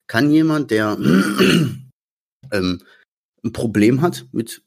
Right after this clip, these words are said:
Substanzen, überhaupt noch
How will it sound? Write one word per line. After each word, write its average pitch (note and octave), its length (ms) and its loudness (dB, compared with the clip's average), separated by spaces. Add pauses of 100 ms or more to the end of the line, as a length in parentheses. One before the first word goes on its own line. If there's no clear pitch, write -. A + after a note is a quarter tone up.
(140)
Substanzen, A#2+ 1000 -6 (680)
überhaupt B2+ 480 -2
noch B2+ 320 -2